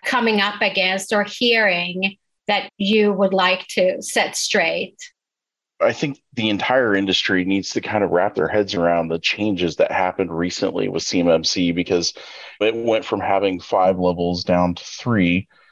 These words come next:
Speaker 2: And in many ways, it kind of aligns better to the nist framework. So if you're doing work with civilian agencies versus D O D agencies, it's more of a common framework. So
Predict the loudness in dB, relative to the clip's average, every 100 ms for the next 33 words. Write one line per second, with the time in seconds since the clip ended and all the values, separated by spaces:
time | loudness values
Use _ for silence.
0 | -20 _ -4 0 2 4 4 2 2 2
1 | 4 4 4 4 0 -4 -4 0 2 2
2 | 0 0 2 2 2 0 -2 -8 2 2
3 | 2 -2 -4 -6 -2 0 0 -2 -2 0
4 | 2 2 0 -6 0 2 2 0 -6 _
5 | _ -6 -2 -2 2 2 4 4 2 2
6 | 0 -4 -4 -4 0 2 4 2 0 -4
7 | -2 -2 -2 -2 -2 -2 0 2 2 0
8 | 0 -2 -6 -4 0 2 2 -2 -4 -4
9 | -4 -6 -6 _ 0 2 2 0 -2 -2
10 | 0 2 0 0 0 2 0 0 -2 0
11 | 0 -2